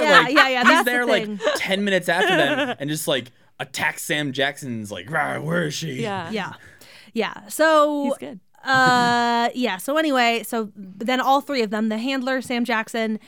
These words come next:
Speaker 1: and Geena Davis, are, like, at the place of this person who Geena Davis was
Speaker 2: Not for
Speaker 1: actually
Speaker 2: long.
Speaker 1: trying to kill, uh, and are quickly, like, descended upon by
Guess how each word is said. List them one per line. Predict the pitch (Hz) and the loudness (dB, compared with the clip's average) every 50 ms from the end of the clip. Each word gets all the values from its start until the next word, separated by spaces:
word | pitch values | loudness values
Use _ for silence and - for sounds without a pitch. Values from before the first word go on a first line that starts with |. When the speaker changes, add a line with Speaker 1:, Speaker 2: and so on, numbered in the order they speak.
| - - _ _ | -20 -20 _ _
Speaker 1:
and | 226 220 226 | -4 -4 -2
Geena | 220 247 240 233 | 0 0 0 0
Davis, | 226 214 208 202 208 196 - - | 0 -2 -2 -4 -6 -6 -8 -8
are, | - 208 202 202 202 196 196 - - _ _ - | -6 -4 -4 -4 -4 -6 -10 -12 -18 _ _ -14
like, | 180 190 - - - | -14 -14 -14 -12 -6
at | 208 214 - - 220 | -4 -4 -4 -4 -6
the | 226 | -8
place | 214 _ 240 214 214 208 - | -8 _ -4 -4 -4 -4 -6
of | - 208 185 | -8 -8 -8
this | 202 202 - | -10 -10 -10
person | - - 226 214 - 220 208 202 | -10 -8 -8 -8 -6 -6 -6 -6
who | 202 190 208 208 202 | -6 -6 -6 -6 -4
Geena | 190 226 226 220 | -4 -4 -2 -2
Davis | 214 208 202 196 - | -4 -4 -6 -8 -10
was | 208 - | -12 -10
Speaker 2:
Not | - - | -6 -6
for | 302 | -4
Speaker 1:
actually | 349 - 302 311 262 | -4 -4 -4 -2 -2
Speaker 2:
long. | - - | -2 -2
Speaker 1:
trying | - 269 247 233 233 233 | -2 0 0 0 -2 -2
to | 220 214 | -4 -6
kill, | 202 - - - 359 311 233 196 190 196 202 - - - - - _ - | -12 -10 -8 -4 -2 -2 -2 -2 -4 -8 -12 -16 -20 -20 -20 -20 _ -8
uh, | 208 202 196 190 185 185 185 180 185 - _ _ _ _ _ | -6 -4 -4 -2 -2 -4 -4 -6 -8 -12 _ _ _ _ _
and | 208 214 214 208 208 202 208 208 202 208 202 - - - | -6 -4 -4 -2 -2 -4 -4 -4 -4 -4 -4 -6 -8 -8
are | 208 214 208 208 208 208 208 202 185 - _ _ _ _ - _ | -6 -6 -4 -4 -4 -4 -4 -6 -8 -12 _ _ _ _ -20 _
quickly, | - - 294 - - - 269 254 247 240 233 233 226 220 - _ _ _ _ _ _ _ | -10 -8 -8 -8 -6 -6 -4 -4 -2 -2 -2 -4 -4 -6 -10 _ _ _ _ _ _ _
like, | 214 214 196 190 180 _ - - _ _ _ _ _ _ _ _ _ _ _ | -12 -12 -12 -12 -14 _ -20 -20 _ _ _ _ _ _ _ _ _ _ _
descended | - 240 - - 254 254 254 247 240 220 | -8 -8 -2 0 2 4 4 4 4 2
upon | 220 214 - 220 208 208 202 196 196 196 196 190 _ _ _ _ | 2 -2 -4 -4 -2 -2 -2 -2 -2 -2 -4 -4 _ _ _ _
by | 196 180 214 208 202 196 196 196 202 202 | -6 -2 0 0 0 0 -2 -2 -4 -4